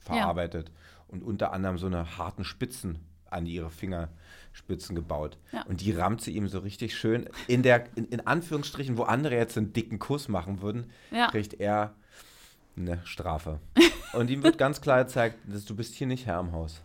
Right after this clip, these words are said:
Speaker 1: Ja.
Speaker 2: Ne? Und ich mag diese, wirklich diese, diese Irrationalität, die sie auch hat.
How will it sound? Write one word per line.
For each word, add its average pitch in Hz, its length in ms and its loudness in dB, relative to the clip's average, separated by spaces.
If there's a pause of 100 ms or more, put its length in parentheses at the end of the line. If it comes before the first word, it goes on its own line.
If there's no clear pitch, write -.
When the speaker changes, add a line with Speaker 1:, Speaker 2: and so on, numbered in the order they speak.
Speaker 1:
Ja. 277 220 2 (220)
Speaker 2:
Ne? 92 220 -4 (500)
Und 104 140 -4
ich 104 120 -6
mag 110 160 0
diese, 110 200 -2
wirklich 107 200 -8
diese, 98 420 0 (140)
diese 92 180 -6
Irrationalität, 82 880 -4
die 82 80 -6
sie 78 100 -6
auch 76 160 -10
hat. 78 160 -10